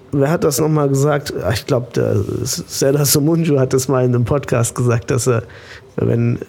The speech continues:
äh, wenn, wenn man dir sagt, „Spiel mal einen König“, wie spielst du den dann? Du spielst den gar nicht. Die anderen spielen den König.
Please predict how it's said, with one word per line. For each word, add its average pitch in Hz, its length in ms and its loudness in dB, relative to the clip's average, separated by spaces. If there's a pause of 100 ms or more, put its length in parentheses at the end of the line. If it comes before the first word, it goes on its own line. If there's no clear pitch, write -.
(100)
äh, 110 240 2
wenn, 123 260 0
wenn 139 220 2
man 143 140 2
dir 147 100 2
sagt, 156 240 0
„Spiel 180 260 2
mal 147 180 2
einen 143 120 2
König“, 156 540 0 (140)
wie 143 100 0
spielst 175 380 2
du 143 60 0
den 113 220 2
dann? 98 320 2 (960)
Du 151 80 0
spielst - 320 2
den 139 160 2
gar 160 240 2
nicht. 120 280 0
Die 139 100 2
anderen 175 340 2
spielen 123 340 2
den 107 160 2
König. - 480 -4